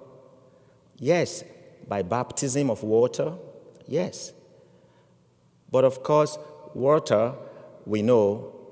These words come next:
is a symbol. What actually make us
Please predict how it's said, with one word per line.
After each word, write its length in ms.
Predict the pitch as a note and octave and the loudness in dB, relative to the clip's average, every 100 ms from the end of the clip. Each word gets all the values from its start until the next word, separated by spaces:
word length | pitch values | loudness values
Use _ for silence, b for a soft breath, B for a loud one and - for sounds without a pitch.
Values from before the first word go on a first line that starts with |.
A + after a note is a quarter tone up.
| - - - | -20 -20 -12
is 120 | G3 | -4
a 60 | G2+ | -2
symbol. 600 | - D#3+ D#3+ G2+ - - - - - - - b b b b _ - | -2 -2 0 -2 -4 -12 -20 -20 -20 -20 -20 b b b b _ -4
What 320 | C3+ - - | -2 -2 -8
actually 600 | D3 D#3 - C3+ G#2+ F#2 F2+ - - | -12 -12 2 4 4 0 -4 -16 -14
make 640 | - A#2 C3 C#3+ C#3 - B2+ | -4 4 6 6 2 -4 0
us 580 | G2+ F#2+ G#2+ - - | 0 0 -4 -8 -12